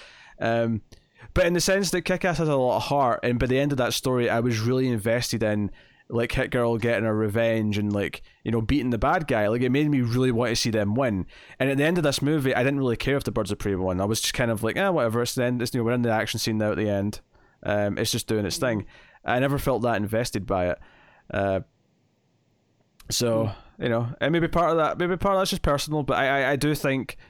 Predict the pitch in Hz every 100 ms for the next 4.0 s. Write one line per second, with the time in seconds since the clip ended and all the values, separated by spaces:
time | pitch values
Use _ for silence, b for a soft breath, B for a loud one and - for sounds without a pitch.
0 | B 147 185 208 175 120 139 135 135 156
1 | 156 123 120 139 120 123 127 120 120 110
2 | 104 104 - 95 92 113 107 101 - 127
3 | 101 90 B B B B - 107 95